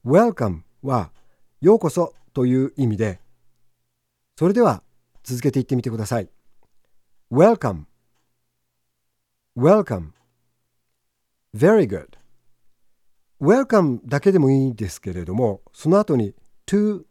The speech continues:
高山と続ければ、ようこそ高山へという意味になります。では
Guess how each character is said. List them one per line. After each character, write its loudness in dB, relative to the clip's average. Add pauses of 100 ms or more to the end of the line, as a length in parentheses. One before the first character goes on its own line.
(140)
高 0
山 0 (240)
と -8
続 -8
け -2
れ -2
ば、 -6 (400)
よ 4
う -2
こ -4
そ -4
高 -4
山 0
へ -4 (140)
と -4
い -2
う -10
意 0
味 0
に 0
な -2
り -8
ま -12
す。 -20 (840)
で 0
は 0